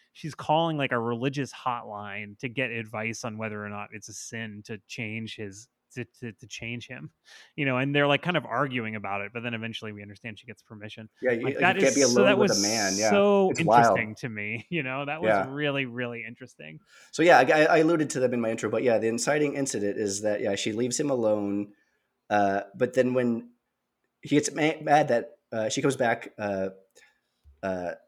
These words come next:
Speaker 2: N-, Nadir is m-, furious with this worker that his, she left the husband alone. Uh, she did have a reason for leaving, which is, you know, part of the complex nature of this movie. But then, like, he pushes her out the door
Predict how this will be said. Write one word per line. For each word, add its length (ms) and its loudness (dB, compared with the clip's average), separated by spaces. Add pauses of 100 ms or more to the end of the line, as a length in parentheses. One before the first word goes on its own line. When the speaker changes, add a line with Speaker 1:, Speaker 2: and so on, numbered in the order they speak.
Speaker 2:
N-, 240 -2
Nadir 300 2
is 240 -2 (160)
m-, 260 -6
furious 440 0
with 260 -6
this 260 -2
worker 420 -4
that 380 -6
his, 200 -10 (160)
she 160 -12
left 140 -8
the 80 -4
husband 320 -4
alone. 380 -8 (520)
Uh, 320 0 (160)
she 160 -4
did 120 0
have 120 2
a 60 0
reason 280 -4
for 100 -8
leaving, 280 -4
which 180 -6
is, 320 -8
you 140 -4
know, 160 -4
part 260 0
of 60 -4
the 100 -2
complex 480 -4
nature 220 -4
of 60 -2
this 160 -6
movie. 360 -6 (340)
But 120 -4
then, 180 8
like, 200 4
he 160 -6
pushes 440 0
her 140 -4
out 160 0
the 80 -4
door 540 -4